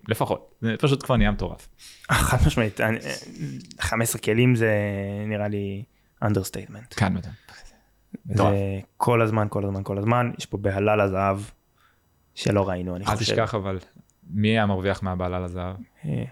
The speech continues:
Speaker 2: מי שמוכר את חפירה.
Speaker 1: בדיוק,
Speaker 2: <laughs>
Speaker 1: בדיוק, לא מי שהביא את הזהב.
Speaker 2: כן.
Speaker 1: אז, אה, מבסוט דווקא לאיפה שאנחנו. <laughs>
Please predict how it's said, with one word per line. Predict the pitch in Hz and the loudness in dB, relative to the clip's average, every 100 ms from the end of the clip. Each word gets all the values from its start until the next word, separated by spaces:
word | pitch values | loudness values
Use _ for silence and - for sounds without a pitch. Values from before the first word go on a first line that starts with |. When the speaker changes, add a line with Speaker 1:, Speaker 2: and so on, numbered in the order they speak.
| _ _ | _ _
Speaker 2:
מי | 123 | -6
שמוכר | 107 101 104 98 | -2 -2 -2 -4
את | - 101 | -4 -6
חפירה. | 98 - 101 104 | -6 -8 -8 -10
Speaker 1:
בדיוק, | 95 80 - - _ - - - | -8 -8 -10 -18 _ -8 2 6
Speaker 2:
<laughs> | 117 135 92 | 6 6 2
Speaker 1:
בדיוק, | 90 90 - | -4 -6 0
לא | 101 | 2
מי | 101 | 2
שהביא | 92 92 | 0 -4
את | |
הזהב. | 92 87 87 87 _ - | -6 -6 -8 -10 _ 0
Speaker 2:
כן. | 95 | 0
Speaker 1:
אז, | 92 | 0
אה, | 92 90 87 87 87 92 104 _ _ _ _ _ _ _ 98 | -6 -6 -6 -6 -6 -10 -14 _ _ _ _ _ _ _ -4
מבסוט | - 104 | 2 2
דווקא | 98 98 | 2 -2
לאיפה | 95 95 | -4 -6
שאנחנו. | 98 104 - 113 | -2 0 2 4
<laughs> | 120 | 2